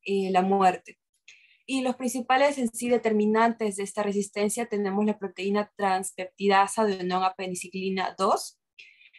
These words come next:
y la bomba de salida, que está compuesta por tres complementos, tres compuestos, y también su represor regulador, que es el M T R R, y también la propia, eh, porina, la porina B.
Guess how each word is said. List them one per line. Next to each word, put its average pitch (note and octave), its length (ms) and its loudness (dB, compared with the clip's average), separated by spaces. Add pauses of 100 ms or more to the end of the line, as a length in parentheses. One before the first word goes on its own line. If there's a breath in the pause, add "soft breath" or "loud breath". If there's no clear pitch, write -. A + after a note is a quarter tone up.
(120 loud breath)
y C#4 200 2
la B3 140 6
bomba A#3 640 4
de G#3 320 0
salida, A3 760 -2 (120)
que G3+ 100 -8
está G#3 320 -4
compuesta G#3 600 -2
por F3 360 2 (300)
tres A3 220 2
complementos, A3+ 840 0
tres G3 240 -8
compuestos, G#3 680 -2 (260 soft breath)
y C4+ 280 -2
también A#3+ 340 4
su A#3 180 0
represor G#3 580 0
regulador, F#3+ 720 0
que F#3+ 280 -4
es G3 120 -10
el G3 140 -6
M F#3 200 -2
T F#3 100 -4
R F#3 320 -4
R, B3 320 -4 (360 loud breath)
y C#4 140 -4
también B3 500 4
la G#3 400 6
propia, A#3 480 -2
eh, F#3 180 -8
porina, G#3+ 540 2
la F#3 100 -12
porina F#3+ 440 -2
B. F3+ 200 -6